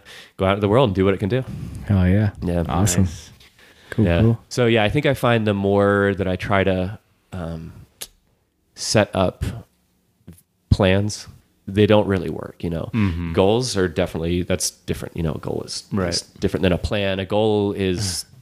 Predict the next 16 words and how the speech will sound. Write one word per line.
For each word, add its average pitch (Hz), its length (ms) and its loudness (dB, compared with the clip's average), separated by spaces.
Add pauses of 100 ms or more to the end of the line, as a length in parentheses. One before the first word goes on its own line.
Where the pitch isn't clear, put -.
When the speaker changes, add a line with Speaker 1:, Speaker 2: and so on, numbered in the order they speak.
(340)
Speaker 1:
the - 80 0
point 107 260 4
at 82 80 0
which 95 160 2
we're 90 80 2
gonna 85 140 0
get 87 300 0
there. 87 320 -2 (400)
Speaker 3:
Right. 87 200 -8
Speaker 1:
The 90 480 2 (140)
roadmap 107 540 2 (340)
has 90 260 0
not 92 240 -2
been 85 160 0
defined - 340 -6
yet, - 200 -12